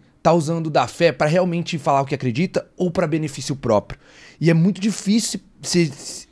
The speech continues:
se discernir sobre isso, porque é algo que você não, cara, não tem como você falar assim, ó, é A mais B. é totalmente fé, cara. É totalmente você falar de algo que transcende qualquer racionalidade.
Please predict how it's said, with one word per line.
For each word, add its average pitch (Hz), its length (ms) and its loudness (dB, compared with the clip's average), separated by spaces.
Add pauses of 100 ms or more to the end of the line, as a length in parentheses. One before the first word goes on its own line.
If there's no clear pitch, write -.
se - 160 -4
discernir 156 460 2
sobre 131 260 0
isso, 180 240 0 (260)
porque 156 200 -2
é 175 40 8
algo 190 140 6
que - 80 -10
você 208 80 -2
não, 220 220 -2 (280)
cara, 226 220 0
não 180 60 0
tem 226 120 -6
como 285 140 -10
você 208 220 -2 (440)
falar 180 180 4
assim, 175 100 2
ó, 180 40 6
é 175 80 8
A 175 80 8
mais 165 220 2
B. 123 300 0 (480)
é 143 60 0
totalmente 180 560 -2
fé, 185 360 4
cara. 135 220 2
É - 20 2
totalmente 165 400 -2
você 180 80 -2
falar 160 200 0
de 156 120 0
algo 160 280 4
que 180 340 -8 (160)
transcende 180 460 0
qualquer 170 220 0
racionalidade. 165 760 0